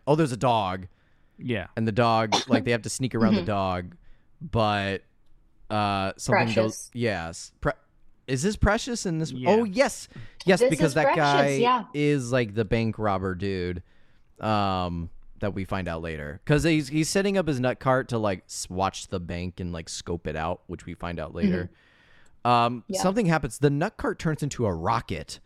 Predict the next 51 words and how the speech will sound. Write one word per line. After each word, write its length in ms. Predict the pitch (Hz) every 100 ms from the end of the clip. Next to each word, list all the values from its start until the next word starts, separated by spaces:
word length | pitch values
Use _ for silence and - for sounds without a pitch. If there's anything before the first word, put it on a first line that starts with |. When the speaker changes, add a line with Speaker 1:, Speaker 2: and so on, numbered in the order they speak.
| _ _ _ _ _ _ _ _ - -
Speaker 1:
just 180 | 147
before 320 | 151 - - 135
our 100 | 127
very 360 | 131 117 113
Speaker 3:
<laughs> 0 |
Speaker 1:
eyes 420 | 240 - 233 180 262 - - - - - - -
and 140 | 139
starts 320 | - 160 139
wheeling 400 | 123 139 139 123
Speaker 3:
And 80 | 113
Speaker 1:
off. 240 | 104 95 117
And 100 | 120
it's 140 | 117
Surly, 560 | - 156 170 180 185 156
Andy, 720 | 147 147 139 135 131 127 -
and 300 | 117 117 104
Grayson 560 | 110 110 110 - 101
all, 180 | 98 107
like, 160 | 107 101
holding 380 | - 127 120 107
onto 160 | 107
this 180 | 95 -
cart, 400 | - 92 90 78
and 80 | 101
they're 80 | 135
Speaker 2:
Mm-hmm. 100 | 123
Speaker 1:
trying 140 | -
to, 80 | 254
Speaker 3:
And, 60 | 302
Speaker 1:
like 220 | - -
Speaker 3:
and 140 | 247 254
Buddy, 400 | 220 202 208 220 226
and 140 | 226
Speaker 1:
And 160 | 208 220
Speaker 3:
Buddy. 60 | 175
Speaker 1:
Buddy, 400 | 196 156 131 120
Speaker 3:
Buddy's 180 | - 123
Speaker 1:
yeah. 140 | 110
Speaker 3:
there. 240 | 185 175 190
He's 240 | 294 311
quiet. 500 | - 247 214 208 214 -
Speaker 1:
Buddy 460 | - 156 - 233
Speaker 3:
Buddy, 100 | 220
the 60 | 156
quiet 240 | 185 190
Speaker 1:
is, 60 | 180
Speaker 3:
rat. 160 | 160 160
Speaker 1:
yeah, 220 | 131 107
the 80 | 98
quiet 380 | - 131 135 117
r-, 140 | 110